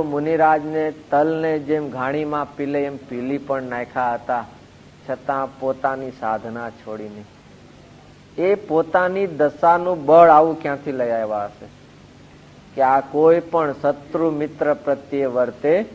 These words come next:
સમદર્શિતા, એવી દશા ક્યાંથી લાવ્યા? સ્વભાવનું અંદરમાં એવું જોર છે કે બહારમાં શું ઉપસર્ગ થઈ ગયો છે, શું પરિસર થઈ રહ્યો છે, એ તરફ લક્ષ પણ હોતું નથી.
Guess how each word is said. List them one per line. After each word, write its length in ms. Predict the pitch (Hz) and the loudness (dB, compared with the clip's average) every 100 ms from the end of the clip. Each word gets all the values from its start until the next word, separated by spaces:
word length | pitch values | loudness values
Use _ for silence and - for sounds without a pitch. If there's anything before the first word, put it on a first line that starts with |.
| - - - | -20 -20 -18
સમદર્શિતા, 840 | - 120 120 120 123 120 135 123 135 | -8 -6 -6 -2 0 -2 -8 -4 -2
એવી 180 | 131 131 | -2 -2
દશા 380 | 131 131 147 | -2 0 0
ક્યાંથી 400 | 139 143 131 139 | 0 -6 -8 -8
લાવ્યા? 380 | 123 113 110 110 - - - - - - - - | -4 -2 -2 -4 -8 -18 -20 -20 -20 -20 -14 -2
સ્વભાવનું 640 | 135 131 180 208 220 226 - | 2 6 6 6 4 2 0
અંદરમાં 580 | 175 185 202 196 196 | 0 4 4 4 0
એવું 500 | 175 175 185 208 175 | 0 0 2 0 -2
જોર 400 | 123 135 165 208 214 | -4 2 6 8 6
છે 220 | 208 170 143 - - - - | 2 0 0 -6 -20 -20 -6
કે 80 | 180 | -2
બહારમાં 560 | 147 156 170 185 190 185 | 6 8 8 8 2 0
શું 200 | 196 190 156 | -2 -2 -2
ઉપસર્ગ 420 | 147 190 180 180 | 0 4 4 4
થઈ 260 | 180 165 156 | 2 0 0
ગયો 200 | 165 180 | 2 0
છે, 200 | 180 175 147 - - - - - | 0 -2 -2 -6 -16 -14 -14 -4
શું 300 | 202 202 - | 0 2 4
પરિસર 460 | 165 180 175 185 | 4 4 2 2
થઈ 260 | 180 165 180 | 2 2 4
રહ્યો 200 | 180 180 | 4 2
છે, 100 | 175 | 2
એ 60 | 170 | 0
તરફ 320 | 170 165 143 | 2 0 2
લક્ષ 360 | 143 151 - - | 2 2 0 2
પણ 260 | 196 233 - - - - - - | 2 2 -4 -16 -20 -20 -16 -4
હોતું 500 | 131 160 156 165 160 | 0 0 0 -4 -2
નથી. 360 | 156 151 156 | -4 -4 -6